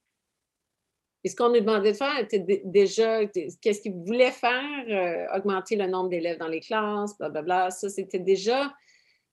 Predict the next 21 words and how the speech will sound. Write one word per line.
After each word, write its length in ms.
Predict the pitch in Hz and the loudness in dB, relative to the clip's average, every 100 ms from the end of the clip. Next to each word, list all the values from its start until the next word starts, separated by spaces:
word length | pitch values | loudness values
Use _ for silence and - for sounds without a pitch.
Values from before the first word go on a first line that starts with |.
| _ _ | _ _
quelque 220 | 190 170 | -8 0
chose. 420 | 208 196 185 175 | 4 4 2 0
Donc, 200 | 202 196 | -2 0
il 40 | |
y 20 | 208 | 2
avait 80 | 196 | 4
déjà 340 | 214 208 277 | 4 4 0
un 140 | 302 | 0
manque 260 | 226 214 220 | 0 0 0
de 60 | 196 | 0
respect 640 | 180 - - - 190 180 | 0 -2 -8 -4 -2 -4
face 360 | - 175 196 | -4 -6 -4
à 180 | 175 - | -4 -2
la 260 | 170 170 160 | -2 -4 -2
job 220 | 170 185 | -2 -2
d'enseignant 560 | 175 165 - 156 160 175 | -4 -6 -6 -6 -6 -8
qui 160 | - | -8
était 200 | 175 - | -6 -4
devenu 380 | 180 175 185 220 | -2 -2 0 0
depuis, 400 | 202 156 - | -2 -6 -6
tu 60 | 180 | -6